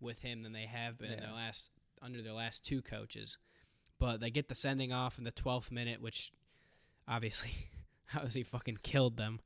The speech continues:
Speaker 2: Yeah.
Speaker 1: Um, and it was definitely deserving of a red card, Ryan Bertrand. Um, dude, if you're the home fans,
Speaker 2: I mean, I, I'd leave at
Speaker 1: a lot of
Speaker 2: halftime.
Speaker 1: them left in, like, the fortieth minute, I believe.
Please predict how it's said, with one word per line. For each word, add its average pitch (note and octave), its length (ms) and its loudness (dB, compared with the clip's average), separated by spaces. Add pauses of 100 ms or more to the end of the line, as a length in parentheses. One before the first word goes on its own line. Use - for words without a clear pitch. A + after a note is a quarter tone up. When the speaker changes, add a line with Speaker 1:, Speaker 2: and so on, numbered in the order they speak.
Speaker 2:
Yeah. A2 260 4 (340)
Speaker 1:
Um, A2+ 320 0
and A#2 100 2
it C3+ 40 8
was D3 160 10
definitely C#3+ 520 8 (120)
deserving B2+ 460 6
of B2 80 4
a A#2 40 2
red A2+ 280 2
card, A2+ 280 0
Ryan A2 280 0
Bertrand. A2 580 -2 (640)
Um, G#2+ 520 0 (800)
dude, A#2+ 280 4
if - 220 -6
you're E3 260 6
the F3 400 6 (240)
home C#3+ 420 2
fans, G#2+ 720 -4 (140)
Speaker 2:
I A2+ 60 -6
mean, A#2 200 0
I, G#2+ 120 0 (100)
I'd C3 160 2
leave A#2 260 2
at F#2+ 260 2
Speaker 1:
a A#2+ 40 2
lot D3 160 6
of F3+ 80 2
Speaker 2:
halftime. - 20 0
Speaker 1:
them C#3 160 2
left C#3 340 0
in, A#2+ 100 0
like, A2+ 260 -2
the A2 80 -12
fortieth C3 500 -2
minute, G#2+ 320 -4
I G#2 160 -4
believe. G#2 440 -4